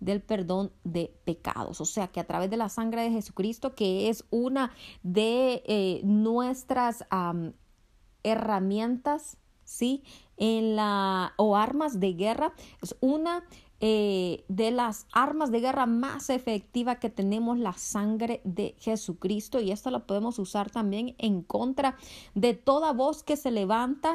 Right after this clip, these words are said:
de toda voz, eh, de mentira, de engaño que se levanta en contra de la palabra de Dios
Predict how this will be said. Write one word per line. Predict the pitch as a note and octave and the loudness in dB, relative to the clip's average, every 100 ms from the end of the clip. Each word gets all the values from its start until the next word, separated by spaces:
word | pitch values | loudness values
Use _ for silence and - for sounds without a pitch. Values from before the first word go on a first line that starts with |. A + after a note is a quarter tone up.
| D#4 | 0
de | G#3+ | -2
toda | G3 A#3+ B3+ A3+ | 0 0 2 0
voz, | G3 A3+ D4 - - - - | 0 -2 -2 -6 -20 -20 -6
eh, | G#3 G#3 G#3 F#3+ E3+ | 0 2 2 0 -2
de | F3 A3+ | 2 2
mentira, | A#3 A3 G3+ - B3+ C4 D4 | 4 2 2 0 0 2 0
de | D4 | 2
engaño | A3 F#3 A3+ C4 D#4 | 0 2 0 -2 -4
que | - | -6
se | C4+ B3 | -2 -2
levanta | A3+ A#3 D4 D4+ - | 0 0 -2 -4 -2
en | B3+ A#3+ | -2 -2
contra | B3+ C4 C#4+ | -2 -2 -2
de | C4+ | -2
la | B3 | -2
palabra | G#3 G#3+ A3+ B3 | -2 0 0 -2
de | A3 | -2
Dios | F#3+ G#3+ A#3+ | -2 -2 -4